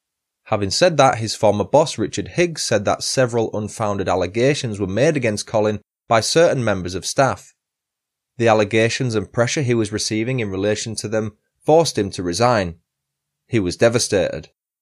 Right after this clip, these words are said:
An old friend of Colin's believes that incident led to him committing the horrendous crimes I'm about to get into. There's other points to consider with regards to his motive, but I'll come back to those once I've gone over the chain of events that led to him becoming a serial killer.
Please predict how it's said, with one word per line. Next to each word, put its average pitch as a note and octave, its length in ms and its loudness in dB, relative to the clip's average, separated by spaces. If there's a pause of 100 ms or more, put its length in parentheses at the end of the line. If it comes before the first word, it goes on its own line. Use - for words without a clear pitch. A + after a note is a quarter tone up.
(880)
An A2 120 -2
old G2 200 2
friend C#3+ 320 2
of - 120 0
Colin's A2+ 380 2
believes G#2 440 0
that - 220 2
incident G2+ 460 -4
led G#2 240 0
to G2+ 80 -6
him G2 180 -6
committing G#2 380 -6
the F#2+ 100 -6
horrendous F#2 460 -2
crimes C3+ 500 2
I'm B2 100 0
about A2+ 300 2
to F#2 100 -4
get F2+ 160 -2
into. G#2 400 -2 (920)
There's A2+ 140 -2
other D#3 140 4
points D#3+ 340 2
to - 100 -8
consider B2 520 0
with A2+ 200 0
regards G#2 360 2
to A2+ 80 -4
his F#2+ 120 -4
motive, A#2+ 460 -2
but A2 100 2
I'll F2 140 2
come B2 240 -4
back D3 220 0
to A2+ 120 -4
those G2+ 340 2 (240)
once C#3+ 240 2
I've D3+ 140 0
gone C#3+ 160 2
over G#2+ 200 2
the G2 100 -2
chain F#2+ 280 -2
of F2+ 80 -4
events B2 360 0
that - 160 -4
led C3 240 2
to A#2 100 -4
him G2+ 180 -4
becoming G2 420 -4
a E2+ 40 -6
serial A2 460 0
killer. F#2 380 -6